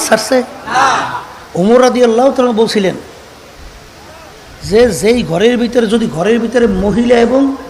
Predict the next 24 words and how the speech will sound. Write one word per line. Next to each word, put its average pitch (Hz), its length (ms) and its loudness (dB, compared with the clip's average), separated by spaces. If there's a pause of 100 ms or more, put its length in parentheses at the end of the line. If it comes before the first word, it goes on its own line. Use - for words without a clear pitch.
(100)
ছোট 208 120 -4
বাচ্চারা 220 520 -2
না 190 120 -6
থাকতো, 214 380 -2 (840)
যারা 202 200 2
জামাতে 214 360 -2
নামাজ 220 280 -4
পড়তে 208 220 -6
আসে 185 240 -2
না, 180 140 -4 (960)
আমি 202 200 -2 (120)
হুকুম 294 360 0
করতাম 240 340 0
তাদের 220 200 -4
বাড়িঘর 208 460 -2
জ্বালাই 175 240 -4
দেওয়ার 135 240 -8
জন্য। 214 160 -16 (2250)
তা 190 80 0
জামাতের 220 440 2
তাকিদ, 190 320 0 (1400)
অনেক 214 280 0
বাবারা 208 340 2
আছে 170 260 -4